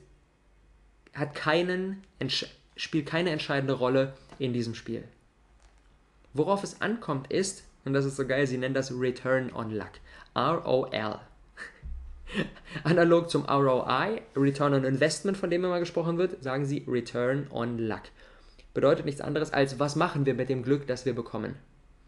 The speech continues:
Und das ist die entscheidende Frage. Sowohl mit dem Good Luck als auch mit dem Bad Luck. Wenn irgendetwas passiert, was uns so richtig krass in die Karten spielt,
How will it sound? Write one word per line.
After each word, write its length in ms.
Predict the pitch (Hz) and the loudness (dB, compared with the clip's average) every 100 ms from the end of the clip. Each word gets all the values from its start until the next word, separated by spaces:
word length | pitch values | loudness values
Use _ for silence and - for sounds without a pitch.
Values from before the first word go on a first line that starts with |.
| - - | -20 -14
Und 220 | 127 123 | -8 -4
das 160 | 139 143 | -4 -2
ist 160 | 165 - | -4 -4
die 100 | 123 | -6
entscheidende 480 | 117 131 135 139 | -4 0 0 0
Frage. 380 | 139 131 123 113 - - 147 | -2 0 0 -2 -8 -12 8
Sowohl 480 | 156 202 185 294 | 12 12 12 8
mit 160 | 294 214 | 8 6
dem 160 | 160 139 | 6 8
Good 180 | 202 | 8
Luck 220 | 160 170 196 | 8 2 2
als 280 | 147 156 190 | 4 4 4
auch 180 | - 170 | 2 2
mit 160 | 160 156 | 2 0
dem 160 | 160 | 0
Bad 260 | 147 170 160 | 2 0 0
Luck. 200 | 113 - - - - - - - - - - - - - - - - - - - - | -2 -4 -10 -20 -20 -20 -20 -20 -20 -20 -20 -20 -20 -20 -20 -20 -20 -20 -20 -20 -2
Wenn 140 | 143 | 2
irgendetwas 420 | 156 196 190 180 180 | 4 4 4 2 0
passiert, 440 | 170 165 202 196 | -2 0 2 2
was 140 | - | 0
uns 140 | 139 151 | -2 0
so 80 | 143 | 2
richtig 340 | 185 - 202 | 2 0 -2
krass 180 | - 175 | -2 -2
in 80 | 165 | -2
die 60 | |
Karten 320 | 156 180 175 | -2 -4 -4
spielt, 460 | 143 - 139 175 202 | -6 0 2 2 2